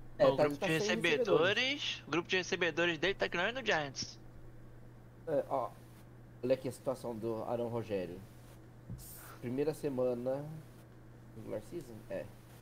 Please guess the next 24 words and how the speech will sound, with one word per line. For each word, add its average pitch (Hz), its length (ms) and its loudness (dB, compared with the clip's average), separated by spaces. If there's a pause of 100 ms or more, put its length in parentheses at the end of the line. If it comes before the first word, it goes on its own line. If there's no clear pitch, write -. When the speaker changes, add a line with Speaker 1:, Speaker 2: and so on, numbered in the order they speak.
(920)
Speaker 1:
Isso - 200 -18
mesmo. - 160 -12 (680)
Contra 143 220 -2
Minnesota, 156 580 0
cento 156 240 -6
e 156 60 -6
noventa 139 280 -6
e 127 40 -6
cinco - 320 -6
jardas. 202 580 -2 (640)
Contra 175 260 -2
Chicago, 156 540 -2
duzentos 143 380 -2
e - 60 -6
trinta 131 260 -6
e 117 40 -2
quatro. 196 520 -2
Contra 160 340 -4
Tampa, 151 380 -2
duzentos 131 320 -8
e 120 40 -12
cinquenta 123 220 -10
e 120 80 -6 (160)
cinco. 208 300 -8